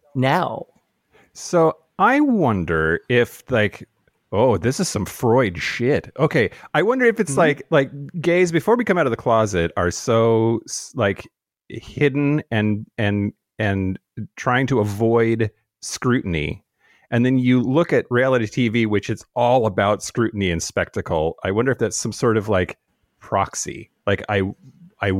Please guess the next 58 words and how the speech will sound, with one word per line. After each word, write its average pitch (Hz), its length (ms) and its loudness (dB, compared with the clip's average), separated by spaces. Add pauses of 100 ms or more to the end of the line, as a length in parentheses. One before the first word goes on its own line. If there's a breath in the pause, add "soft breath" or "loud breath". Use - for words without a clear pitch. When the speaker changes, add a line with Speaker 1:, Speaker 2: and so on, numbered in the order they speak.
(140)
Speaker 2:
I 110 120 0
wish 107 480 0
that 117 180 -2
I 98 140 2
was 92 180 -2
comfortable 104 520 -2
enough 90 200 -2
with - 160 -4
my 82 140 0
life 87 340 -2
that 87 160 -4
I 87 80 -4
could 85 120 -4
have 85 200 -4
it - 100 -4
out 82 200 -4
there 71 160 -2
like - 260 -8
that - 280 -14
Speaker 3:
Hmm. 123 260 -4
Speaker 2:
or 92 100 -2
something. - 460 -8 (440)
I 233 120 0
don't 143 100 2
know. 120 540 0
Speaker 1:
Hmm. 120 80 -6
Speaker 2:
Y'all 214 160 2
talk 165 200 2
amongst 110 240 0
yourselves. 85 320 -2
I 117 80 2
don't 101 120 0
know 82 60 -2
what - 100 -2
the - 80 0
fuck - 180 2
I'm 254 180 2
saying. 208 120 2
Speaker 1:
Well, 208 120 -4 (120)
I 202 120 2
mean, 196 360 2
it's 185 180 0
the 175 100 2
same 208 400 0
way, 180 200 2
like, 151 260 -2
when 143 160 0
gays 156 320 -2
come 151 180 -4
out 139 120 0
of 120 80 -6
the 120 40 -8
closet 131 520 -4
that 127 420 -4
then, 131 640 -2 (580)
you 202 200 -4
know, 131 320 0
they 131 680 -4